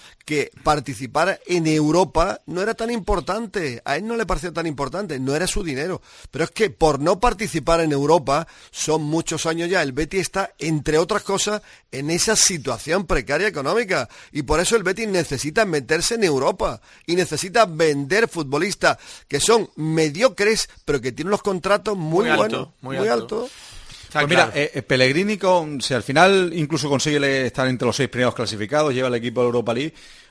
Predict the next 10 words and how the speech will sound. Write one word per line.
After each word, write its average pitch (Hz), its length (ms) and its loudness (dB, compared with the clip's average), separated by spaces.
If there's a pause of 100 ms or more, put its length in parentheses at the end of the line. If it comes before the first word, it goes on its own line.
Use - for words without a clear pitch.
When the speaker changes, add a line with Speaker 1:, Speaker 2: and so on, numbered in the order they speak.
Speaker 3:
posiblemente 160 680 -2
empieza 143 400 0
a - 20 2
darle 170 240 0
también 160 300 2
la 165 100 4
salida 151 340 0
económica 147 460 0
al 117 140 2
club. 151 240 -2